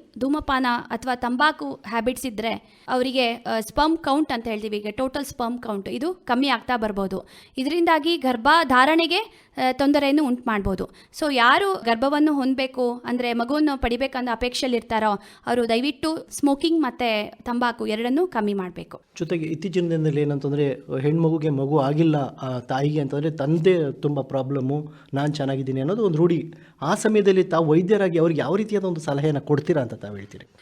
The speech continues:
Speaker 1: ಹೌದು, ಈ ಗರ್ಭಪೂರ್ವ ಸಮಾಲೋಚನೆಗೆ ಬಂದಾಗ, ಆ, ಕೆಲವೊಮ್ಮೆ ಬರೀ, ಆ, ತಾಯಿನ ಮಾತ್ರ ಕರ್ಕೊಬರ್ತಾರೆ, ತಂದೆಯವರು ಜೊ-, ತಂದೆ ಜೊತೆಗೆ ಬರೋದಿಲ್ಲ. So ಇ-, ಇಬ್ರು, ಆ, ಗಂಡ ಹೆಂಡತಿ ಇಬ್ರು ಸಹ ಇದಕ್ಕೆ ಬರ್ಬೇಕಾಗತ್ತೆ. ಏಕೆಂದ್ರೆ ನೂರು ಪರ್ಸೆಂಟ್ ತಗೊಂಡ್ರೆ ನಲವತ್ತು ಪರ್ಸೆಂಟ್ ದೋಷ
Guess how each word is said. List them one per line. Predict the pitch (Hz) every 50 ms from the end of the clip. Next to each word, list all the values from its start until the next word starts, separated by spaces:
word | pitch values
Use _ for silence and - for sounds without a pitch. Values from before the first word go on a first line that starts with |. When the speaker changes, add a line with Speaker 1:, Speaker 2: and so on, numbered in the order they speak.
| _ _ _
Speaker 1:
ಹೌದು, | - 214 190 - 202
ಈ | - 277 285 294 302
ಗರ್ಭಪೂರ್ವ | 240 254 254 247 320 320 330 349 339 349 349
ಸಮಾಲೋಚನೆಗೆ | 339 339 302 277 302 339 349 339 349 359 330 320 277 269 254 277 349 339
ಬಂದಾಗ, | 285 226 247 262 277 285 285 277 269 254 247 285 330 320 - -
ಆ, | 240 233 233 233
ಕೆಲವೊಮ್ಮೆ | 233 269 254 269 277 302 302 294
ಬರೀ, | 254 262 262 302 330 349
ಆ, | - - 226 226 226 220 214 214 214 - - _ _ -
ತಾಯಿನ | 262 262 277 349 359 349
ಮಾತ್ರ | 339 311 294 -
ಕರ್ಕೊಬರ್ತಾರೆ, | 330 - 262 - - 233 226 - - 202 185 170 - _ _ _
ತಂದೆಯವರು | - 254 277 330 349 349 349
ಜೊ-, | 277 285 277
ತಂದೆ | 285 - - 285 330 349
ಜೊತೆಗೆ | 262 269 262 285 277 302
ಬರೋದಿಲ್ಲ. | 262 247 220 208 185 190 180 185 - - _ _ _ - - - - _
So | - 359 349 330
ಇ-, | 311
ಇಬ್ರು, | - 269 277 240 247 349 392 427 453 440 -
ಆ, | - 240 254 247 240 233 - - - 190 190 226
ಗಂಡ | 226 240 262 302 302 392
ಹೆಂಡತಿ | 381 330 294 277 254 - 220
ಇಬ್ರು | 214 240 233 247 339 370
ಸಹ | 359 381 349 339 302
ಇದಕ್ಕೆ | 269 285 277 359 403
ಬರ್ಬೇಕಾಗತ್ತೆ. | 320 247 233 233 240 240 240 226 208 202 190 - - - - - - - - _ 269
ಏಕೆಂದ್ರೆ | - 330 339 349 392 392 403 403 - _ _ -
ನೂರು | 269 311 349 415 453 440
ಪರ್ಸೆಂಟ್ | - 330 311 - - 330 311 311 -
ತಗೊಂಡ್ರೆ | 277 247 247 247 262 247 240 208 196 - - -
ನಲವತ್ತು | 233 240 262 277 359 359 359 359
ಪರ್ಸೆಂಟ್ | - - 277 - 311 294 285 302 233
ದೋಷ | 247 240 240 240